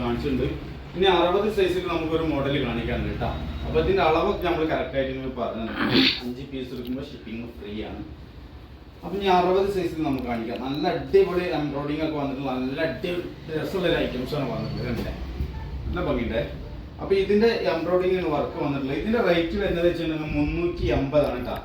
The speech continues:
അമ്പത്താറിന്റെ തുണിയല്ല അറുപതിന് വരിക, അതുകൊണ്ടാണ് റേറ്റ് കൂടുന്നത് ട്ടോ. പിന്നെ ഇതിന് എംബ്രോയിഡറി വർക്ക് ഒക്കെ വരുന്നുണ്ട്. ഇതിന്റെ ചെസ്റ്റിന്റെ അളവ് അൻപത്തിരണ്ട് വരുന്നുണ്ട്.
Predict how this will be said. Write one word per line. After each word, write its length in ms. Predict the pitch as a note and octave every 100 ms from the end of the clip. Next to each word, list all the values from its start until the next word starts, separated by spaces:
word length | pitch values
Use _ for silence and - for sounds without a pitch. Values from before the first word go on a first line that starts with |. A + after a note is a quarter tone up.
| - - - - D3+
അമ്പത്താറിന്റെ 540 | F3 F#3+ G3+ G#3 G3+ E3+
തുണിയല്ല 320 | D#3+ D#3+ D3 C#3
അറുപതിന് 320 | C3 C#3 D3 B2
വരിക, 120 | A#2 A#2+
അതുകൊണ്ടാണ് 340 | C3+ D#3+ D#3+ C#3
റേറ്റ് 220 | B2 A#2+ D3
കൂടുന്നത് 380 | A2+ G#2 G2+ A2 -
ട്ടോ. 80 | - - - - - - - - - - - - - - -
പിന്നെ 160 | D3 E3
ഇതിന് 180 | F3 E3+ E3
എംബ്രോയിഡറി 340 | D#3 D#3+ E3 E3
വർക്ക് 220 | D#3 E3+ D3 C#3+
ഒക്കെ 140 | D3 C#3+
വരുന്നുണ്ട്. 280 | A#2 B2+ C3+
ഇതിന്റെ 180 | F3+ F#3
ചെസ്റ്റിന്റെ 360 | E3+ - F3+ E3+
അളവ് 160 | D#3 D3
അൻപത്തിരണ്ട് 540 | C3+ D3 D3+ D#3+ E3 D#3+
വരുന്നുണ്ട്. 260 | B2+ A#2